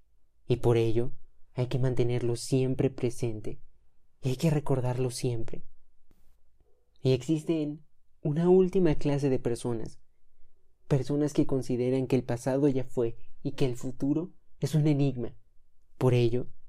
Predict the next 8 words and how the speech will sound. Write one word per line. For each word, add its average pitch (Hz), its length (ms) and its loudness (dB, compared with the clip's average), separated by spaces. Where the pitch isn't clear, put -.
hay 135 180 0
que 143 180 2
disfrutar 123 720 -2
el 127 220 2
aquí 139 400 2
y 143 120 6
el 123 100 6
ahora, 113 480 2